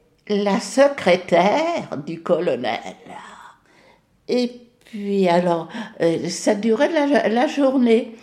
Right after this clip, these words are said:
Euh, je retourne l'après-midi donc à la caserne Meunier où, où se passait le, le concours. Et épreuve de dactylo.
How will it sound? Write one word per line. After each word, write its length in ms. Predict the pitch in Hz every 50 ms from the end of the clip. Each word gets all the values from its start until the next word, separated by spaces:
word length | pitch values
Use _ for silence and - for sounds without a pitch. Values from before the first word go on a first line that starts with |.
| - - 226 - -
Euh, 180 | 135 - - 139 151
je 140 | 151 165
retourne 520 | 180 170 180 170 156 160 - 185 180 160 135
l'après-midi 760 | 143 151 147 - - 156 147 151 147 147 156 - 165 165 160
donc 320 | - 147 143 143 143 -
à 100 | 139 131
la 140 | 117 104 -
caserne 560 | - - 135 - - 131 123 135 127 113 135
Meunier 680 | 131 123 151 160 156 170 196 214 208 196 175 156 147 135
où, 420 | 120 110 95 87 85 73 92 131
où 60 | 139
se 160 | 135 - -
passait 460 | - - 143 123 - - - 151 147 147
le, 640 | 139 131 120 104 107 107 92 - 113 117 - -
le 80 | 180 175
concours. 720 | - - - - - 269 349 392 494 523 523 - - - - - - - - - - - - - - - - - - _ _ _ - _ _ _ _ _ _ _ _ _
Et 880 | - 190 214 208 202 185 180 165 160 160 139 127 131 107 - - - -
épreuve 380 | 226 226 226 - 269 277 277 -
de 120 | 220 233
dactylo. 600 | 226 233 226 - - - 160 - 147 - - -